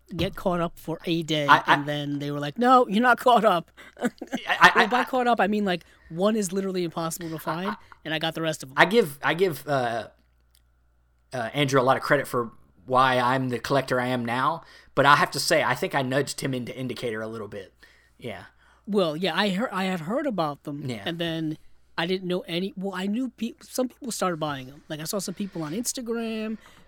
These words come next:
Speaker 1: and then some people, like, some people on YouTube, and then, and then Steven started buying 'em, and then, like, you know,
Speaker 2: And I started
Speaker 1: once
Speaker 2: explaining to
Speaker 1: Steven started buying 'em, I'm like, "Okay, now it's, now it's real."
Speaker 2: Uh,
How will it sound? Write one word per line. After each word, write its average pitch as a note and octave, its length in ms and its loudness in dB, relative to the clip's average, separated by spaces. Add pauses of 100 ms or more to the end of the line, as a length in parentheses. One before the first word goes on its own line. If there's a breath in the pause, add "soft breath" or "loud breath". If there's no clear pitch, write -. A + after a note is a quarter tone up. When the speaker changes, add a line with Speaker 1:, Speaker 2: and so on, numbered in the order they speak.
(120)
Speaker 1:
and E3 160 -2
then D#3+ 100 -4
some F#3 280 -4
people, F3+ 460 -10
like, D3+ 200 -8
some D3+ 160 -8
people D#3 260 -8
on C#3+ 260 -10
YouTube, G#3 600 -6 (320 loud breath)
and E3+ 140 -6
then, E3+ 380 -2 (640)
and E3+ 100 -6
then F#3 120 -2
Steven A#3+ 380 -4
started D#3 340 -2
buying C#3 340 -2
'em, B2+ 200 -12 (180)
and D3+ 140 -8
then, C#3 320 -8
like, C#3 440 -10
you D#3+ 100 -4
know, C#3 100 -6
Speaker 2:
And B2 100 -2
I B2 40 2
started F3 280 4
Speaker 1:
once - 80 -6
Speaker 2:
explaining E3+ 420 2
to - 60 2
Speaker 1:
Steven D4 220 4
started E3 320 4
buying D#3+ 300 0
'em, D#3+ 60 -2
I'm E3 100 -2
like, D#3+ 200 -4
"Okay, G#3+ 300 -2
now F#3+ 220 0
it's, - 160 -8
now F3+ 280 -2
it's E3 120 -10
real." E3 300 -2
Speaker 2:
Uh, D3 60 4